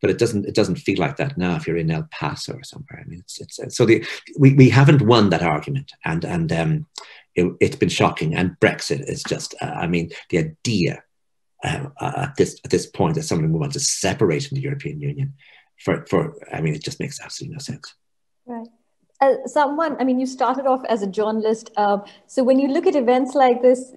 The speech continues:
Speaker 2: do you feel that a novelist can do more at a time than a journalist, perhaps? <laughs>
Speaker 1: No.
Speaker 2: At a time like this?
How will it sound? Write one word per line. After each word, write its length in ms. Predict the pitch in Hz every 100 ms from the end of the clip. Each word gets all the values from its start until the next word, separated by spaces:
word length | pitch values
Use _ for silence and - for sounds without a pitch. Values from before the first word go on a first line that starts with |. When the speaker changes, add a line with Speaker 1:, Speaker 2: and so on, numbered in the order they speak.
| -
Speaker 2:
do 120 | 247
you 100 | 269
feel 340 | 262 294 277 262
that 300 | 247 226 - - _ _ _ _ _ _ _ _ -
a 40 |
novelist 600 | 247 240 233 262 269 -
can 160 | 254 240
do 160 | 254 247
more 260 | 226 226
at 60 | 247
a 60 |
time 460 | 240 240 220 220 214 -
than 200 | 202 208
a 100 | 202
journalist, 500 | 196 196 214 214 -
perhaps? 540 | - 226 220 - - -
<laughs> 60 | 247 277 - - - _ _ _ _ -
Speaker 1:
No. 140 | 101 98
Speaker 2:
At 180 | 95
a 120 | 87 -
time 100 | 202
like 220 | 190 175
this? 280 | 190 220